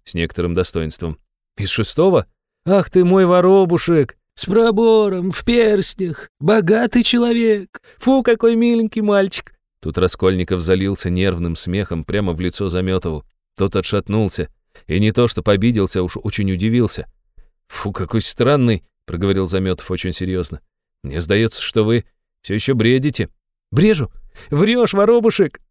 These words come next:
Так я странен? Ну, а любопытен я вам, а? Любопытен?" "Любопытен". "Так сказать, про что я читал,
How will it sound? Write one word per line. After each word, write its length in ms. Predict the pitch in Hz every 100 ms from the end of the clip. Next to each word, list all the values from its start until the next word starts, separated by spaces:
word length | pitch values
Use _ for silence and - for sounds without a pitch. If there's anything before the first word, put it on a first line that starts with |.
| _ _
Так 200 | 220 233
я 160 | 233
странен? 540 | 220 - 254 269 220 151 _ _ -
Ну, 300 | 175 190 196 _ _ _ _
а 100 | -
любопытен 500 | 139 151 180 233 175
я 140 | 127 120
вам, 180 | 104 -
а? 160 | 180 - _ _ _
Любопытен?" 540 | 95 127 226 240 139 - _ _ _ _ _ _ _
"Любопытен". 760 | - 78 139 156 160 - 165 - _ _ _ _ -
"Так 140 | 165
сказать, 440 | - 170 202 226 _ _
про 140 | 185
что 180 | 170 185
я 80 | 139
читал, 340 | - 151 143